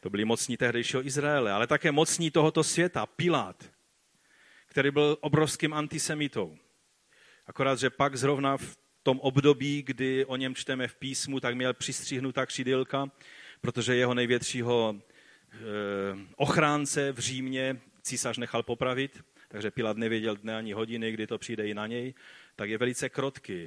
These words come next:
v písmu, ale jinak to byl velice krutý člověk a antisemita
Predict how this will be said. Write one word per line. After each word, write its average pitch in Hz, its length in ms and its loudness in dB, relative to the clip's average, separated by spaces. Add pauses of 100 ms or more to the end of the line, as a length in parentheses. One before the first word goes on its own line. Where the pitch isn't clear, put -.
v - 120 -20
písmu, 90 560 -12
ale 104 340 -4 (540)
jinak 113 240 -6
to 113 100 -4
byl 107 120 -2
velice 104 360 -4
krutý 104 520 -8
člověk 104 540 -6
a 95 380 -12
antisemita 98 840 -12